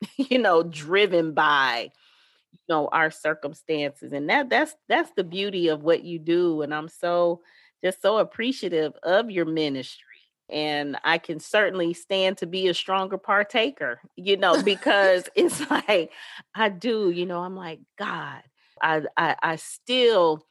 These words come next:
Speaker 1: hit spots where I'm just like,
Speaker 2: Mm-hmm.
Speaker 1: I just need to stop,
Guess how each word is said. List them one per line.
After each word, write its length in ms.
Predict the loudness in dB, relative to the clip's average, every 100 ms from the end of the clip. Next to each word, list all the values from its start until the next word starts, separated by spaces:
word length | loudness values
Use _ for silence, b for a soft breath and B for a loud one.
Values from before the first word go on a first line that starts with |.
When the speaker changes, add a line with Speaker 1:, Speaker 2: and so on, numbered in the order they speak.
| _ _ _ -2
Speaker 1:
hit 220 | -2 -2
spots 500 | -4 2 4 2 -2
where 220 | -4 -2
I'm 160 | -2 0
just 280 | -2 -2
like, 300 | -4 -2 -2
Speaker 2:
Mm-hmm. 220 | -4 -8 -12 -8
Speaker 1:
I 80 |
just 220 | -6 -6 -6
need 160 | -8
to 60 | -10
stop, 540 | -14 -8 -4 -6 -8